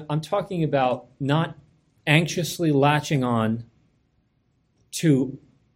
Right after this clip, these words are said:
worldly realms and pagans to save Christianity.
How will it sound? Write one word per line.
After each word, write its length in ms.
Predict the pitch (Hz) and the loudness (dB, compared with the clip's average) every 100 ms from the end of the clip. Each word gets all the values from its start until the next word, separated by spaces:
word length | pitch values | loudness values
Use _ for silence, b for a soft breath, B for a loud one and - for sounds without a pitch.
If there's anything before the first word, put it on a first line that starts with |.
| _ - | _ -8
worldly 580 | 120 151 170 151 151 | 2 4 4 4 2
realms 540 | 135 135 131 131 131 120 - 135 | 4 2 2 -2 -4 -8 -12 -6
and 180 | 123 | -6
pagans 760 | 123 160 151 120 104 117 - - _ _ _ _ _ _ _ _ | -2 4 4 2 -4 -10 -18 -20 _ _ _ _ _ _ _ _
to 160 | - 147 | -2 -2
save 480 | - 160 143 143 - | 2 4 6 4 -2
Christianity. 760 | 147 135 - 123 98 95 127 | -4 -4 -6 -6 -6 -12 -20